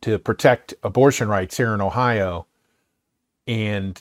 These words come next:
one of the things that was used, one of the arguments was used and is covered under, uh, what can, ended up being State Issue one that protected reproductive rights here in Ohio,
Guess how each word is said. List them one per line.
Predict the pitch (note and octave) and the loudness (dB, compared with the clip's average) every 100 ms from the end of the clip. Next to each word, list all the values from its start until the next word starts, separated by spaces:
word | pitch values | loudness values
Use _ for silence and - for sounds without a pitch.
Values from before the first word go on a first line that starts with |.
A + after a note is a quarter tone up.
| - | -6
one | A#2+ E3+ | 2 4
of | F3+ | 4
the | C3 A#2+ A2 | 4 6 4
things | - C3 A#2+ A#2 - | 2 0 0 -2 -4
that | A2 - | -4 -4
was | G#2 G2 | -6 -2
used, | C3+ D3+ A#2 G#2 | 4 6 6 2
one | B2 B2+ | 2 2
of | |
the | A2+ | 2
arguments | - D3 C#3 G#2+ G2+ G2+ - | 4 4 4 0 -2 -6 -8
was | G#2 F#2 | -6 0
used | C#3+ D3 A#2 G2+ G2+ - _ - - | 4 6 6 2 -4 -12 _ -18 -4
and | A2+ A2 | -2 0
is | G#2+ G2+ | 2 0
covered | - - - A#2+ A2+ | 0 4 4 4 2
under, | B2+ C#3 A#2+ G#2+ G2+ F#2 _ | 0 0 2 0 0 -4 _
uh, | - G#2 G2 | -8 -4 -2
what | G2 G2+ - - | 0 -2 -4 -8
can, | - B2 | 0 2
ended | A#2+ - B2 A#2 | 2 2 0 4
up | A#2 - | 2 2
being | G#2+ | 0
State | F#2 A#2+ A2 | 0 2 2
Issue | G2+ G#2+ | 0 -2
one | G2+ B2+ G2+ F2+ - - - - | 0 2 0 -4 -12 -20 -16 -6
that | F#2 | -4
protected | G#2+ G2 C#3 C3+ A2+ G2 F#2 _ _ _ _ _ - | -4 2 2 4 0 0 -4 _ _ _ _ _ -2
reproductive | A#2 A#2 A2 D3 B2+ G2+ | -2 0 2 4 2 2
rights | G2 F#2+ - | 0 0 -4
here | G2 | -4
in | |
Ohio, | F#2 F#2+ F#2 F#2 F#2+ | -4 -2 -2 -2 -6